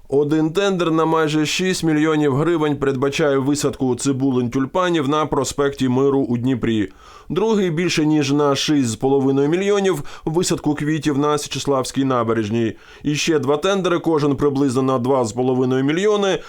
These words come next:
провели для того, аби тюльпани з'явилися на проспекті Дмитра Яворницького та бульварі Слави.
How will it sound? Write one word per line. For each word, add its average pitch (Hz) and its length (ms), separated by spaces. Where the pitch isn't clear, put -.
провели 156 440
для 131 120
того, 156 340
аби 147 320
тюльпани 135 500
з'явилися 131 560
на 123 140
проспекті 123 540
Дмитра 123 360
Яворницького 165 680
та 147 180
бульварі 127 440
Слави. 104 520